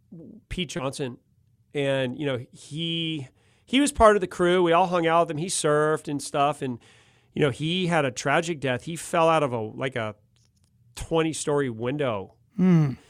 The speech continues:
Speaker 1: in downtown L A, and, and then I was like, "Oh my gosh," it kinda made me think of Petey. And then this, this other guy, Matt Campbell, and he was, he, he, I saw his face today, and, um, he died. He ended up having a,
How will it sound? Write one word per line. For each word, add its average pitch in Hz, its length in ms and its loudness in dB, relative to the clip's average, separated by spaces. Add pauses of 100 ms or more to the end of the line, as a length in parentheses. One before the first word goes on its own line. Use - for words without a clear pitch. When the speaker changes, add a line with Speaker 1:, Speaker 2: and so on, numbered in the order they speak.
(160)
Speaker 1:
in 131 200 -2
downtown 135 460 -2
L 123 200 -4
A, 139 300 2
and, 110 100 -8
and 131 280 -8
then 127 280 -2 (400)
I 135 160 -4
was 127 120 -6
like, 120 280 -8
"Oh 156 160 -10
my 120 200 -16
gosh," 123 320 -6
it 127 60 -10
kinda 135 180 -4
made 135 140 -2
me 123 60 -2
think 127 180 -8
of 123 100 -8
Petey. 151 460 -2
And 120 100 -4
then 131 280 -2 (600)
this, - 340 -10
this 139 200 -6
other 151 220 2
guy, 143 200 2
Matt 139 600 0
Campbell, 147 720 0
and 117 320 -8 (220)
he 143 160 -6
was, 135 300 -4
he, 143 500 -6
he, 147 200 -6
I 135 60 -4
saw 139 240 -2
his 143 220 -4
face 135 320 -2
today, 123 640 -2
and, 123 420 -4
um, 120 500 -4 (960)
he 180 220 -2
died. 147 600 4
He 160 500 -2
ended 143 240 -2
up 123 180 -4
having 127 360 -4
a, 113 200 -6